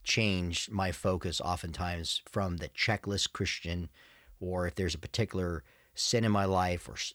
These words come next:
or something I'm struggling with. You guys, I gotta tell you, I go to this passage, and, and I hope that, uh, a-, again, it will change your life. So let's break this up into these three parts as I shared with you earlier.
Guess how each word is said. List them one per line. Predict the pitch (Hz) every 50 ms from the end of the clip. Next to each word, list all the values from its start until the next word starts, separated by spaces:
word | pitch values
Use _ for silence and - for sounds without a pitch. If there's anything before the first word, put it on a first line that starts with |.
| _ -
or | 101
something | - - - 120 120 110 131 127
I'm | 117 104
struggling | - - - - - 113 113 107 101 95 85 76
with. | 60 53 50 - - _ _ _ _ _ _ _ _ _ _ _ _
You | - 92
guys, | 107 98 98 92 87
I | 95
gotta | 101 104 95
tell | - 113 107 101
you, | 90
I | 78 90 87 82 -
go | - 98 101 104
to | 104 - - 101
this | 92 87 - -
passage, | - - 90 82 76 - - 78 73 69 - - - - - _ _ _ _ _ _ _ _ _ -
and, | 92 87 87 87 85 80 80 - - _ _ _ _ _ _
and | - 87 87 85
I | 87
hope | - - - - 107 101 -
that, | - 92 82 76 - - _ _ _ _
uh, | - - - _
a-, | - - - - - 65
again, | 87 - 104 92
it | 87 82
will | 85 80
change | - - - - 107 101 95 92 92 82 - -
your | - 87 87 90 90 90 85
life. | 78 78 80 76 69 62 67 - - - - _ _ _ _ _ _ _ _ _ - _ _ _ _ _ _ _ _ _ _
So | - - 139 135
let's | 143 185 214 - - -
break | - 104 120 113 110 107 -
this | 110 104 - - - - -
up | 98 90 - 101
into | 85 87 92
these | 87 95 90
three | - - 95 92 87
parts | - - - 90 87 - -
as | 82 78
I | 90 85 85 90 - _ _
shared | - - - 101 92 85
with | 80 -
you | - 78 -
earlier. | 87 85 87 85 78 69 71 71 -